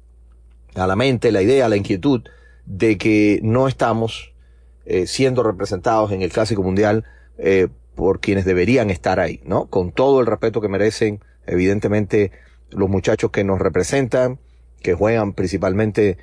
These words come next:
en la Serie Nacional en Cuba, eh, todos sabemos que ellos no son nuestro, nuestra, nuestra mejor representación en el béisbol. Los jugadores cubanos de béisbol, eh, lo-, los profesionales, son nuestros mejores,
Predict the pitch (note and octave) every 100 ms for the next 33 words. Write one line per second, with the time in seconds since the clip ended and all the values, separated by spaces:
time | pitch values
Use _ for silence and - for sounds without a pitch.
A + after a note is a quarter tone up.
0 | - - F2+ - G#2 G2 F#2 G2+ A2 G2+
1 | B2+ C3+ C3+ - - - - - G2 F#2
2 | F2 E2+ - D3+ D3 A#2 G#2+ A2+ A2+ G#2+
3 | G#2 G2+ F#2+ - - - A2+ A2+ G2 G#2+
4 | - A2+ G#2 - - - G2+ G2+ G2 -
5 | F#2+ F2+ F2+ E2 - F#2+ F#2+ F#2 - F#2+
6 | F2+ E2 E2+ F#2+ G2 F#2+ A#2 A#2 F#2+ G#2
7 | G2 F2+ F#2+ A2 A2 A2 - _ F#2+ F#2+
8 | F2+ G2 F2 E2 - - _ _ _ G#2+
9 | A2 A2 A2+ D#3 E3+ C3+ C3 C#3 C#3 B2
10 | A#2 B2 A#2+ B2 A#2 _ _ _ - G2+
11 | G2 F#2 F2+ E2+ - F2+ E2+ D2+ F#2 A2
12 | G2+ F#2+ G#2 B2 G#2+ A2+ - _ _ _
13 | - - C#3 D#3 D3 C#3+ A#2 A2 B2+ C3
14 | A#2 -